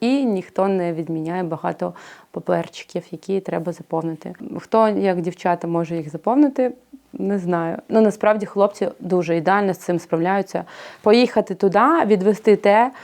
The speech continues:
е, забрати тут одне, потім заїхати щось відзняти ще, е, з кимось зустрітися, десь щось попросити. Ось. І, і так і можна їхати додому спати.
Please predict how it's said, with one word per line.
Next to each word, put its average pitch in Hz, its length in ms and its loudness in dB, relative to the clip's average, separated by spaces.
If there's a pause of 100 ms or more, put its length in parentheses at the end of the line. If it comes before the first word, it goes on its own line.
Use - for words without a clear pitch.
(360)
е, 185 240 6
забрати 208 580 4
тут 196 260 2
одне, 202 460 2
потім 202 420 0
заїхати 196 680 2
щось 180 320 2
відзняти 202 640 0
ще, 220 360 4 (540)
е, 190 200 6
з - 80 -10
кимось 214 360 4
зустрітися, 208 760 4
десь 214 300 2
щось 190 180 -4
попросити. 240 800 -2 (680)
Ось. 175 500 -2 (360)
І, 240 400 -2 (680)
і 254 100 -2
так 262 220 0
і 240 60 4
можна 196 320 0 (460)
їхати 180 360 -8
додому 170 320 -8
спати. - 360 -16